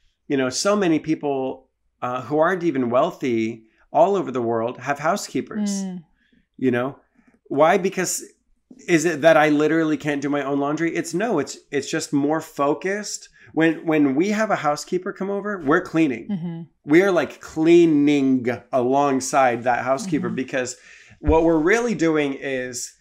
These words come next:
Speaker 1: having the accountability to, to maintain our space.
Speaker 2: Mm-hmm.
Speaker 1: That's what a great nutritionist does. That's what a great dietitian does. That's what a great doctor does. That's what a great healer does.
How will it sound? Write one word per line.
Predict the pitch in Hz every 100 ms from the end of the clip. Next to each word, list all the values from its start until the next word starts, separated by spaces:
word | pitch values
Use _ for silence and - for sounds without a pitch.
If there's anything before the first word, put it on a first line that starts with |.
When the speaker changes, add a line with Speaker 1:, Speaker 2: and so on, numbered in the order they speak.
| _ -
Speaker 1:
having | 165 165 165
the | 147
accountability | 131 127 - 156 131 120 135 127 104 95 98 - - _ _
to, | - 139 117 113 110 110 -
to | -
maintain | 123 131 120 - - 135
our | 120 101
space. | - - 110 202 180 165 160
Speaker 2:
Mm-hmm. | 165 - -
Speaker 1:
That's | 143 147
what | 147
a | 123
great | 139 131
nutritionist | 127 123 160 156 - 151 143 -
does. | 147 143 139 131
That's | 113 123
what | 107
a |
great | 117 107
dietitian | 110 113 147 135 139 131
does. | 131 117
That's | 107 -
what | 120
a |
great | 107 110 107
doctor | 113 127 131 143
does. | 123 123 120 117
That's | 117 -
what | 110
a |
great | 95 110 101 -
healer | - 131 127 120
does. | 120 117